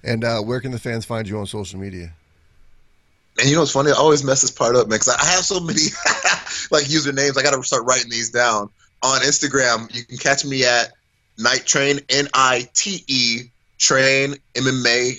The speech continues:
Speaker 2: twenty-three on Instagram. On Twitter, it's capital J, capital G, Night, N I T E, Train twenty-three. And on Facebook, just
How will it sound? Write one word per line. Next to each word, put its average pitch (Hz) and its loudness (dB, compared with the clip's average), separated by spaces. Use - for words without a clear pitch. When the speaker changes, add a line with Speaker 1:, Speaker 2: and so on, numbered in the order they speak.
Speaker 2:
twenty-three 131 2
on 117 4
Instagram. 135 2
On 110 2
Twitter, 156 2
it's - -2
capital 147 0
J, 135 4
capital 139 2
G, 131 -2
Night, 117 2
N 123 2
I 123 4
T 127 -2
E, 131 0
Train 127 2
twenty-three. 127 -2
And 110 0
on 104 0
Facebook, 117 0
just - 0